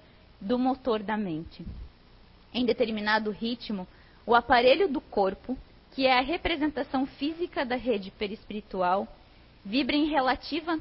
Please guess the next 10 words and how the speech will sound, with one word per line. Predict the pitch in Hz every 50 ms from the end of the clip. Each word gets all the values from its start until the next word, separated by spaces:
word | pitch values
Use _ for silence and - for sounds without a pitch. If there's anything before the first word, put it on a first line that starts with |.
| - -
norma-, | 254 254 247 247 247 254 247 254 254 -
normalidade. | 220 226 233 233 240 233 226 220 240 214 196 180 170 165 165 165 175 165 - - - - - - - -
Contudo, | - 220 190 185 - - - 240 226 196 170 175 180 - - - - - - - - - - - - - -
se | 277
a | 262 247
mente | 247 240 247 269 311 381 - - - 320
é | 269 269
acelerada, | 294 - - 262 240 240 233 226 214 196 185 185 185 190 208 233 262 - - - - - - - - - - -
mais | - 226 240 262 269 320 381 302
intensamente, | 311 311 294 302 269 277 277 - 262 226 226 202 185 190 208 - - - 220